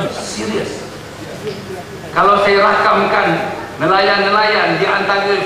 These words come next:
Sepang sampai ke, sampai ke, sampai ke Teluk Intan, Sepang sampai ke Teluk Intan, sepanjang-panjang ni, masuklah di Kelang, masuk Pulau Ketam, masuk Jeram, masuk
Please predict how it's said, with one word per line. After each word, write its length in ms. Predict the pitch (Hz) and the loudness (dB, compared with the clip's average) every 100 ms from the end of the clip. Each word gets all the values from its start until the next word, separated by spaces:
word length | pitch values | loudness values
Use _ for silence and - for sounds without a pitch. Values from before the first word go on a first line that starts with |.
| - | -4
Sepang 560 | - 233 208 185 180 | -2 2 4 4 0
sampai 720 | - 202 208 196 - 226 208 | 2 2 2 0 2 2 2
ke, 320 | 202 214 - 220 | 2 0 0 -2
sampai 440 | 208 214 214 214 | 0 2 2 2
ke, 180 | 208 214 208 196 - - - | 2 2 2 2 -2 -6 0
sampai 320 | 196 214 208 | 2 2 0
ke 80 | 202 | 0
Teluk 240 | 208 214 | 0 0
Intan, 480 | 214 220 196 180 196 - | 0 0 0 0 -4 -4
Sepang 480 | - - - 240 208 | -4 0 2 2 0
sampai 240 | 208 226 | 0 0
ke 80 | 220 | 0
Teluk 160 | - | -2
Intan, 400 | 220 202 180 165 - | -2 0 0 0 0
sepanjang-panjang 720 | 233 - - 254 262 - 262 | 0 2 2 2 2 2 2
ni, 60 | 123 - - - | -2 -4 -8 -10
masuklah 640 | 107 190 196 226 214 202 196 | -2 0 2 0 0 0 0
di 80 | 202 | -2
Kelang, 320 | 220 214 202 190 | -2 0 2 2
masuk 320 | 202 220 147 | 0 0 -2
Pulau 240 | 202 202 | 2 2
Ketam, 400 | - - 208 196 | 2 2 2 4
masuk 320 | 202 202 220 | 2 2 -2
Jeram, 480 | 170 202 208 202 196 | 0 0 2 2 2
masuk 240 | 196 175 | 2 0